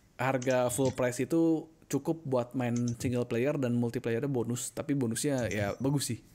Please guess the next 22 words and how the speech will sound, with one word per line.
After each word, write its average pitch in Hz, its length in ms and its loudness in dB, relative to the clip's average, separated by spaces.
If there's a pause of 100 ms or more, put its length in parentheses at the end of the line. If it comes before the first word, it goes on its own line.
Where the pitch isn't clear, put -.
(760)
Dan 139 200 4
ya 190 380 6
balik 175 200 4
lagi 175 180 2
sih, 139 140 2
kalau 131 280 2
jalan 135 440 4 (100)
enak 123 220 -2
banget 120 260 0
sih, 104 160 -4
asik - 220 -2
banget 123 280 0
mainnya 110 300 -2
emang. 98 160 -4 (1200)
Gitu. 101 580 -2 (1500)
Dan 113 140 -4
ya 113 120 -2
saya, 135 160 -2
saya 170 180 0
sih 180 120 0
menunggu 131 340 2
sih, 165 160 -2